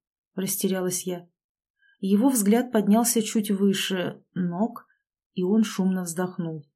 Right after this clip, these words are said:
«Я сегодня в казарме переночую», резко поменял он тему.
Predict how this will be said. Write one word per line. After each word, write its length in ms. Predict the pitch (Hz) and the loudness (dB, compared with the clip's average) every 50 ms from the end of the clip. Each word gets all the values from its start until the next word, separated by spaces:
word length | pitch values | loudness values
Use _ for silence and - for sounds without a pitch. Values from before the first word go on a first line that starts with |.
| _ _ _ _ _ _ _ _ _ _ _ _ _ _ | _ _ _ _ _ _ _ _ _ _ _ _ _ _
«Я 180 | - 165 190 196 | -6 0 0 2
сегодня 380 | 202 - 196 185 208 196 190 196 | 2 2 0 0 2 2 2 0
в 60 | - | 2
казарме 460 | - 208 202 208 202 190 190 180 180 | 2 2 4 4 4 4 4 2 0
переночую», 760 | 180 190 175 175 175 175 170 175 - - 175 170 170 160 - _ _ _ _ _ _ _ _ - | 0 0 -2 0 -2 -4 -6 -6 -4 -4 -2 -2 -4 -6 -8 _ _ _ _ _ _ _ _ -6
резко 400 | 185 190 208 214 - - 226 208 | 0 2 2 2 2 0 -2 -2
поменял 560 | 202 208 190 190 185 180 185 185 185 196 190 | -2 -2 -2 0 0 -2 -2 -2 -4 -4 -4
он 200 | 185 180 185 180 | -4 -4 -4 -4
тему. 520 | 180 - - 180 175 170 165 160 160 156 | -6 -6 -6 -4 -4 -4 -4 -6 -8 -12